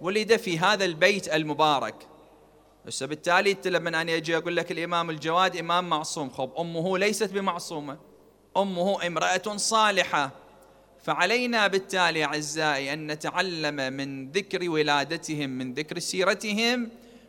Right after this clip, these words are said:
ما يصلح في أمورنا، في شؤوننا، حتى بالتالي شو تكون حقيقة؟ يكون علا-، تكون علاقتنا بأهل البيت عليهم السلام علاقة صادقة. علاقة شنو إخواني؟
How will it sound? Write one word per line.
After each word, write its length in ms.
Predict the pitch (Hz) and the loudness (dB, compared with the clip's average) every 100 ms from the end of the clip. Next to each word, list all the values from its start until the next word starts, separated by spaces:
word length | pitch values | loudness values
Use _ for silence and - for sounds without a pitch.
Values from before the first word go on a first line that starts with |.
| - | -8
ما 260 | 151 170 165 | 0 2 4
يصلح 480 | 190 202 214 214 | 2 2 -2 -2
في 260 | 220 226 247 | -2 -4 -4
أمورنا، 640 | 170 165 233 196 170 143 | -4 -2 0 2 2 0
في 160 | 131 139 | 0 -4
شؤوننا، 800 | - 135 196 196 160 143 123 95 - - - - _ - | -6 -4 -2 -2 0 0 -2 -4 -16 -20 -20 -20 _ -4
حتى 220 | 156 165 | -2 -4
بالتالي 400 | 156 - 202 214 | -8 0 2 2
شو 120 | 220 | -2
تكون 240 | 214 247 226 | -4 -6 -2
حقيقة؟ 720 | 208 202 190 170 170 151 139 - - | -2 -2 -2 -2 -2 -4 -4 -14 -8
يكون 640 | 147 156 202 220 190 160 - - - _ _ _ _ - | -6 -4 -2 -2 -4 -8 -14 -20 -20 _ _ _ _ -2
علا-، 320 | 190 190 180 | 2 4 4
تكون 420 | 180 175 175 226 | 2 -4 -4 -4
علاقتنا 840 | 214 190 185 180 226 226 214 190 175 | 0 2 4 2 0 -2 0 2 2
بأهل 440 | 170 196 226 214 | 2 0 2 2
البيت 560 | 196 160 180 170 156 - | 2 4 6 6 2 -2
عليهم 360 | 170 180 175 | -2 -2 -2
السلام 720 | 170 - 175 208 226 233 233 220 - - - _ | -4 -4 0 2 2 2 -2 -8 -20 -20 -20 _
علاقة 640 | 156 160 175 196 196 - 185 | -4 2 4 4 2 -2 -6
صادقة. 840 | - 170 175 147 131 139 147 127 113 - - - _ _ _ | -2 2 2 2 -2 -4 -2 -2 -4 -20 -20 -20 _ _ _
علاقة 340 | 139 170 185 185 | -2 2 2 0
شنو 200 | 220 214 | -4 -4
إخواني؟ 520 | 202 180 165 151 135 | 0 0 2 -2 -6